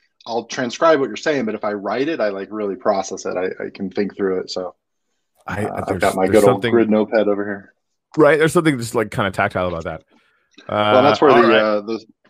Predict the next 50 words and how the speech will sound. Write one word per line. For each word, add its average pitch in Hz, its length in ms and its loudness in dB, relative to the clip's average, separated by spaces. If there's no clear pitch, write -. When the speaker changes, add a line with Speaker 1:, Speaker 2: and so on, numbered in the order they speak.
Speaker 1:
that's 131 160 -4
where 131 80 -4
Square 147 280 -2
Rooted 147 300 2
moments 117 300 -2
start 120 240 -4
too. 135 260 -2
I, 107 300 -4
I 107 40 -16
think - 140 -14
I've 107 140 -8
got 113 220 -2
some, 110 240 -4
uh, 107 260 0
yeah, 104 120 -6
this 110 180 -8
was 107 220 -4
the, 107 340 2
uh, 104 40 0
the 104 100 -2
pack - 360 -2
development 110 500 4
notes, 104 320 0
right? 110 280 2
Where 110 200 -2
we're, 107 320 -4
we're 113 180 -6
going 110 300 2
in, 113 340 2
trying 120 240 6
to 113 140 6
Speaker 2:
Oh. 104 520 2
Speaker 1:
come 135 180 0
up 123 200 2
with, 127 220 2
like, 123 240 0
all 135 100 0
right, 117 100 -2
how 131 180 -2
does, 127 280 -4
how 151 220 -2
is 135 80 -2
this 131 140 -6
all 131 140 0
gonna 123 180 -4
work 123 300 -2
up 123 160 -4
and 117 120 -6
down? 117 380 0
And, 110 320 -10